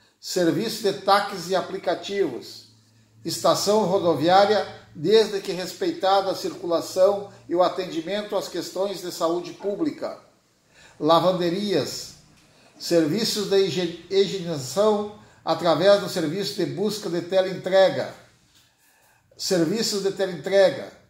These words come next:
serviços laborais. Instituições bancárias e as cooperativas de crédito deverão obedecer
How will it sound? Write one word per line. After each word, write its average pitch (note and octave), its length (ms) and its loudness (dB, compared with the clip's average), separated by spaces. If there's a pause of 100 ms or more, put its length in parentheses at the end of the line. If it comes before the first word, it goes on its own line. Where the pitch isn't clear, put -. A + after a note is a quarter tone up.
serviços F3 840 -4
laborais. F3 1080 2 (3500)
Instituições G#3 920 -2
bancárias F#3 840 0
e F#3 140 -2
as E3+ 140 -2
cooperativas F3+ 760 -2
de D#3+ 120 -4
crédito E3+ 520 -2
deverão F3 400 0
obedecer F#3+ 720 -2